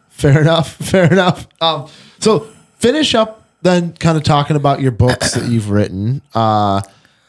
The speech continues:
talk about The Ex Left-Hander and just kinda, like, what that book's all about.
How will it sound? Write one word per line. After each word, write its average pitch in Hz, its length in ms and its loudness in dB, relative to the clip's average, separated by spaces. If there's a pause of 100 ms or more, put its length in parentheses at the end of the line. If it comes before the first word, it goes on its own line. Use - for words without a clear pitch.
talk 160 220 0
about 185 220 0
The 147 120 2
Ex 131 240 -2
Left-Hander 110 680 0
and 110 140 0
just 110 140 0
kinda, 110 180 0
like, 98 320 -4 (600)
what 110 220 0
that 101 220 0
book's 80 260 -8
all 57 200 -8
about. - 320 -16